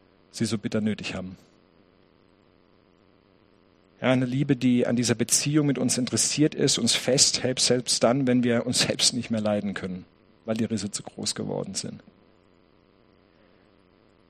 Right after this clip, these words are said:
Also eine Liebe, die uns gerade auch in unseren schwachen Momenten trägt. Man kann das auch auf zwischenmenschliche Beziehungen übertragen. Heller, schöner und toller werden Beziehungen eher selten, weil man sich ständig nur gegenseitig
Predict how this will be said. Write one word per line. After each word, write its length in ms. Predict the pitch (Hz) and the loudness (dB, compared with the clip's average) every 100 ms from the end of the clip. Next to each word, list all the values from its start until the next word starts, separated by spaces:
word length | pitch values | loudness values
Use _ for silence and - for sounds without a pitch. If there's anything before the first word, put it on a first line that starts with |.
| 98 85 92 _ _ _ _ _ _ | _ _ _ _ _ _ _ _ _
Also 140 | 113 123 | -4 0
eine 80 | 123 | 0
Liebe, 280 | 123 139 | 0 0
die 120 | 131 123 | 2 2
uns 160 | 117 | 0
gerade 380 | 110 107 113 117 | 0 4 4 4
auch 120 | 113 | 2
in 80 | 113 | 0
unseren 240 | 113 110 | -2 0
schwachen 400 | - 117 113 - | 0 2 0 0
Momenten 640 | 104 101 101 98 95 87 87 _ _ _ _ - | -2 -2 -2 -2 -6 -12 -20 _ _ _ _ -12
trägt. 560 | - 101 110 - - - _ _ _ _ _ _ _ _ _ 92 92 _ _ _ _ _ _ _ _ - | -10 -8 -12 -14 -18 -18 _ _ _ _ _ _ _ _ _ _ _ _ _ _ _ _ _ _ _ -2
Man 120 | 127 | 0
kann 100 | 117 | 4
das 120 | 131 127 | 4 6
auch 120 | 123 | 4
auf 120 | 113 | 0
zwischenmenschliche 680 | - 143 143 131 131 123 120 | 0 0 4 2 2 -2 -6
Beziehungen 480 | 117 - 131 127 117 | -6 -4 0 2 4
übertragen. 560 | 113 - 107 127 123 | 2 2 4 4 4
Heller, 360 | 113 120 135 143 | 2 2 4 4
schöner 440 | - 135 139 139 | 4 2 2 2
und 160 | 127 - | 2 -4
toller 400 | - 139 120 127 - - - - - - | 2 6 6 2 -6 -16 -16 -18 -20 -2
werden 300 | 120 131 123 | 2 4 2
Beziehungen 560 | 117 - 139 131 143 | 0 0 2 2 0
eher 260 | - 120 127 | 2 4 4
selten, 460 | - 117 139 143 | 4 2 0 2
weil 100 | 113 | 2
man 140 | 120 113 | 4 0
sich 160 | 113 | 0
ständig 360 | - 117 117 - | -2 0 0 0
nur 120 | 120 | -4
gegenseitig 760 | 107 107 117 - 110 110 - | -2 -4 0 0 0 -2 -6